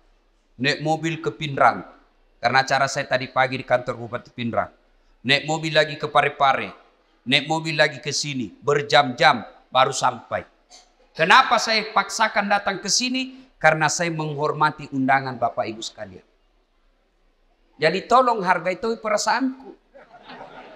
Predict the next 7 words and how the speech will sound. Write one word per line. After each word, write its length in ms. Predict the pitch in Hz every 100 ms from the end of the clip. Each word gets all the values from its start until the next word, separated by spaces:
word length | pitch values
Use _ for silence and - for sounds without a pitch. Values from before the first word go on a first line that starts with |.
| - - - - -
Kalau 180 | 185 196
saya 240 | 247 247
ceramah 400 | 220 214 240 220
simpel 460 | - 302 - 277 233
itu 240 | 214 190
H 60 | 147 -
P 160 | 240